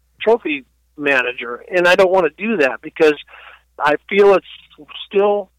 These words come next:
one of the most important races, uh, of the year, because you represent your country and all the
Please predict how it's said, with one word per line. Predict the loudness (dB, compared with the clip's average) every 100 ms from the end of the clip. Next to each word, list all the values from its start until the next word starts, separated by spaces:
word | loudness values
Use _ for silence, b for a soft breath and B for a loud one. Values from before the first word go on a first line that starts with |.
| _ _ _ _ _
one | -8 -6 -6
of | -8
the | -10
most | -10 -10
important | -18 -10 -10 -8
races, | -10 -10 -10 -10 -10 -20 _
uh, | -6 -4 -4
of | -6
the | -8
year, | -8 -2 0 0
because | -2 -4 -2
you | 0
represent | 0 0 -2 -2
your | -4
country | -6 -4 -4 -4 -4 -2 -2
and | 0
all | -2
the | -4